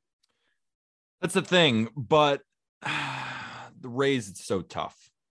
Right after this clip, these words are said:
because the Rays show up for good pitching regardless. Like, they're facing Garrett Cole tonight. I mean, we're recording on Monday again to be released on Tuesday.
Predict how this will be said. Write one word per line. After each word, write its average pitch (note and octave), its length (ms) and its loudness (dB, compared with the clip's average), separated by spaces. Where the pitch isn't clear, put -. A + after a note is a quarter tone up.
because B2+ 280 2
the C#3 100 0
Rays F3 680 2
show C3+ 440 2
up B2 180 0
for A2 100 -2
good G2 240 0
pitching F#2 320 -6
regardless. - 640 -14
Like, A#2 100 -2
they're C3+ 120 6
facing A2 300 0
Garrett F#2+ 220 -2
Cole E2+ 280 -6
tonight. - 440 -14
I - 20 -6
mean, G2 80 0
we're G2 60 2
recording G2 260 0
on F2+ 80 -2
Monday F2 220 -2
again F2 180 -4
to F2 60 -8
be F#2 100 -8
released F2 300 -8
on - 100 -10
Tuesday. - 440 -18